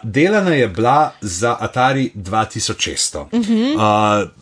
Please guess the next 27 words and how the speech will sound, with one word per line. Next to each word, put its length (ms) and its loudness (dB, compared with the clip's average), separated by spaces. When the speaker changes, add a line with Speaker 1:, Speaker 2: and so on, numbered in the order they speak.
Speaker 1:
odločili 420 0
so 120 -2
se 140 -2
zanjo 400 0
potem, 420 -2
a, 300 0
ko 220 -4
je 260 2
bil, 420 0
bila 280 -2
igra 420 0
po 260 -2
Raiders 400 0
of 80 -2
the 100 -4
Lost 340 -2
Ark, 320 0
ne, 120 -6
se 140 -6
pravi, 220 -2
po 60 -2
Speaker 2:
Mhm. 80 -2
Speaker 1:
prvem 260 -2
Indianu 420 -2
Jonesu, 480 -4
totalna 440 0
uspešnica, 760 -2